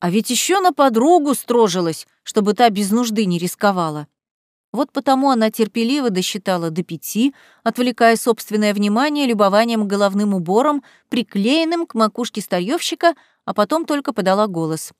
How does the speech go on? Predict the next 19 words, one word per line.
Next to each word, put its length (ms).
"Тюбетейка, 800
кстати, 440
была 360
знатная" 760
глубокого 720
изумрудного 640
цвета 540
с 40
замысловатым 800
узором 460
весьма 540
искусного 580
исполнения. 880
Бархат, 680
уже 280
потерявший 680
первозданный 680
лоск 340
новизны, 580